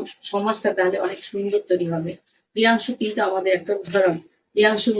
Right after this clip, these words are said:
মতন আমাদের তৈরি করতে হবে, আমাদেরও এটা দায়িত্ব। শুধু এটা প্রিয়াংশু শুধু পড়াশোনা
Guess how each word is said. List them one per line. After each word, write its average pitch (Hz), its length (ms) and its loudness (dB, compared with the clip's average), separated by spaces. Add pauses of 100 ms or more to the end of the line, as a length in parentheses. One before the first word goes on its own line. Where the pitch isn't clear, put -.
মতন 202 240 -4
আমাদের 185 400 2 (1600)
তৈরি 262 260 10
করতে 269 240 6
হবে, 269 180 8
আমাদেরও 247 320 4
এটা 226 120 2
দায়িত্ব। 165 400 -2
শুধু 240 220 0 (120)
এটা 240 180 6 (420)
প্রিয়াংশু 269 420 8
শুধু 247 200 0
পড়াশোনা 208 440 -2